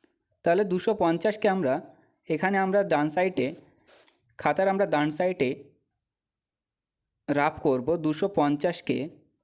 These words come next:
আমরা নয় দিয়ে গুণ করে নেব। তাহলে নয় শূন্য শূন্য, পাঁচ নয় পঁয়তাল্লিশের পাঁচ, হাতে চার, ন দুগুণে আঠেরো আর চার বাইশ।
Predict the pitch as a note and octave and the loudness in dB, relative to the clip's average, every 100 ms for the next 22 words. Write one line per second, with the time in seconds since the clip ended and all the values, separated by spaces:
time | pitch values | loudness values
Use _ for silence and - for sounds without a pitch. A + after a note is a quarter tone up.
0 | _ D3 D3 F3 C#3+ D3 D3+ D#3+ A3 - | _ -2 0 2 2 2 2 0 0 -4
1 | - - D3 F#3 F3+ C3+ A#2+ A#2 A#2 C3 | -18 -8 -2 0 0 0 -2 -4 -6 -12
2 | - _ _ _ _ F3 G3 G#3+ - - | -18 _ _ _ _ 0 0 -2 -8 -20
3 | _ D#3 D#3+ E3 G#3 G3+ A3+ B3 - _ | _ 0 0 0 -2 -2 -2 -6 -18 _
4 | _ - - F3 E3+ F3+ A#3 - _ _ | _ -10 -4 -2 0 -2 -6 -14 _ _
5 | _ _ _ - E3 D#3+ F#3 G3+ G3+ D#3 | _ _ _ -4 -2 -2 0 -2 0 0
6 | D3+ E3 F3 G3+ F#3 D3+ C#3 - C#3+ C3 | 2 0 -2 -4 -2 0 0 -2 -2 -2
7 | D#3 - E3 B2 - - - D3 D3+ F3+ | -4 0 2 0 -6 -20 -4 -2 0 0
8 | G3+ G3 D3 C#3+ G3 E3 E3 - E3+ B3+ | 0 0 0 0 0 0 0 0 0 0
9 | - _ _ - C#3+ C3+ A#2+ G#2+ - | -8 _ _ -12 -4 -2 -4 -8 -14